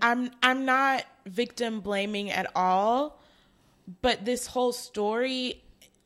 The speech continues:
it just has me a little confused because, and I feel like if I'm confused, then at the same time, you kinda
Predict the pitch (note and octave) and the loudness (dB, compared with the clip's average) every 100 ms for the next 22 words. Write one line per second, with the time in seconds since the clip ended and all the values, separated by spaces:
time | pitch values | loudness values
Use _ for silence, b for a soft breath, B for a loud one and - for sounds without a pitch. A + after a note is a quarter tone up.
0 | - A3 F#3+ A#3+ A#3 - A3 G#3 A3 G#3+ | -4 -4 -4 -8 -8 -2 0 0 -4 -6
1 | G3 - G#3 G3+ G3 F#3+ F#3+ - - F#3+ | -6 -4 -4 -4 -2 -2 -2 -12 -12 -12
2 | F#3 F#3 G3 A#3 C#4+ D4+ - - B B | -10 -8 -6 -4 -4 -4 -10 -14 B B
3 | B B B A#3+ A#3+ C4+ - G#3+ E3+ A3 | B B B -4 0 0 4 4 4 4
4 | C4+ A#3+ G#3+ - G#3+ - G3 A3 B3 D4 | 2 2 0 -4 -8 0 0 0 -4 -8
5 | C#4 D4 D4+ D4+ D4 - - G#3+ A#3 G#3+ | -4 -4 -2 -2 -4 -8 -10 -6 -2 0
6 | G3 F#3+ - _ _ _ _ _ _ _ | -2 -4 -14 _ _ _ _ _ _ _
7 | _ _ _ _ _ _ _ A3 A#3 B3+ | _ _ _ _ _ _ _ -2 -2 -4
8 | C4+ B3+ B3 B3+ A#3+ - A3+ | -6 -6 -4 -4 -2 -2 -2